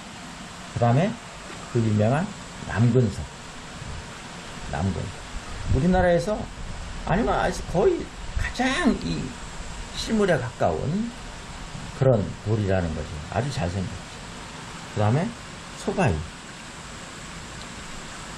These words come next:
소 두 마리가, 아, 등에 짐을 지고 엎드려 쉬는 것 같은 모습이다.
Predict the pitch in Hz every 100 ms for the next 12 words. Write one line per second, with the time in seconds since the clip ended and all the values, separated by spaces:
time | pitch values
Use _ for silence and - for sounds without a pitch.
0 | - - - - - - - - - -
1 | - - - 202 131 127 131 139 127 123
2 | 160 175 - - - - - 76 69 -
3 | - - - 131 131 127 - 123 120 101
4 | 104 87 82 - 120 101 - 175 139 107
5 | 87 - 80 78 - -